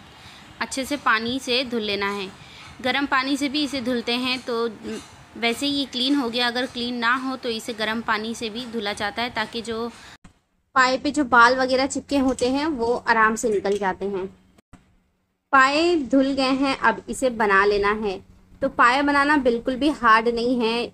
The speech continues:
सबसे ज़्यादा मेहनत तो इसे बस ना wash करने में, clean करने में ही आती है। First time मैंने ना अपने ससुराल में शादी के बाद धुली थी,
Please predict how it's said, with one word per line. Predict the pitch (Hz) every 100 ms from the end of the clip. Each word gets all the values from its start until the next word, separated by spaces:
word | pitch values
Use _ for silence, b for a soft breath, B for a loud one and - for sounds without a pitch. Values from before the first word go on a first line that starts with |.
| -
सबसे | 240 - 277
ज़्यादा | 262 240 247
मेहनत | 262 254 247
तो | 254
इसे | 240 - 254
बस | 233 247
ना | 262
wash | 240 214 208 233
करने | - 220 220
में, | 226
clean | 233 220 214 220
करने | 214 214 208
में | 214
ही | 233 214
आती | 190 190 208
है। | 180 - - _ _ - - -
First | 285 277 302 294
time | 269 277
मैंने | 262 262
ना | 269
अपने | 262 247 269
ससुराल | 240 233 226 220
में | 240 247 269 -
शादी | - 208 202
के | 214 254
बाद | 208 208 208
धुली | 202 202 190
थी, | 190 190